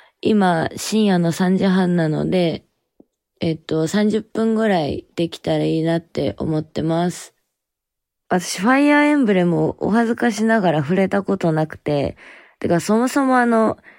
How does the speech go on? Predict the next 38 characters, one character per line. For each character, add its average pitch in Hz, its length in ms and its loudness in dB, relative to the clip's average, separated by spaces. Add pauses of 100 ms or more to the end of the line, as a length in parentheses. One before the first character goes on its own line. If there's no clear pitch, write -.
(140)
シ - 220 -2
ミ 233 120 2
ュ 262 40 0
レ 294 160 4
ー - 20 0
シ 294 160 0
ョ 285 60 2
ン 269 140 2
ア 262 60 4
ー 254 60 2
ル 247 80 -2
ピ 240 240 0
ー - 20 -2
ジ 208 160 -2
ー 190 140 2
っ - 20 -16
て - 160 -2
い 170 60 4
う 160 80 2
も 165 160 2
の 165 120 0
に 147 380 -2 (480)
触 214 160 -2
れ 240 180 2 (220)
た 247 140 0
こ 233 120 0
と 170 160 0
な 160 160 0
く - 140 -12
て、 135 340 -4 (140)
レ 185 180 0
ベ 196 140 2
ル 208 140 2
五 196 160 2
利 202 80 4
用 196 160 2
し、 196 560 0 (520)
銭 208 320 0